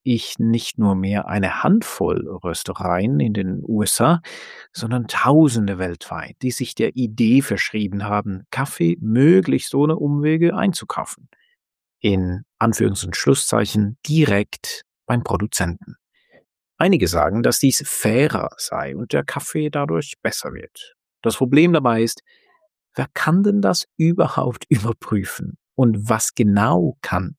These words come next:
überprüft werden? Bis heute gibt es keine allgemeingültige Definition, was Direct Trade ist. Das führt dann auch dazu, dass plötzlich ganz viele Direct Trade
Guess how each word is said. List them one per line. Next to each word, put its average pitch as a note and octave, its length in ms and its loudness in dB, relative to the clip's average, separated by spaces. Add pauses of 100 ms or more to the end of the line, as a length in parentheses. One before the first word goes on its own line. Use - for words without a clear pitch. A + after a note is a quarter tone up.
überprüft - 720 0
werden? F#2+ 320 -4 (720)
Bis - 160 0
heute C#3+ 200 2
gibt C3 260 0
es - 180 0
keine A2+ 340 0
allgemeingültige G2 1000 0
Definition, G#2 840 2
was F#2 260 -2
Direct G2+ 400 -2
Trade G2+ 360 0
ist. - 340 -6 (680)
Das - 160 -2
führt - 280 2
dann F#2+ 280 2
auch - 340 0 (100)
dazu, G#2 600 -2
dass B2 200 2
plötzlich - 360 0
ganz A2+ 280 0
viele A2+ 340 2
Direct G#2+ 400 0
Trade G#2 260 2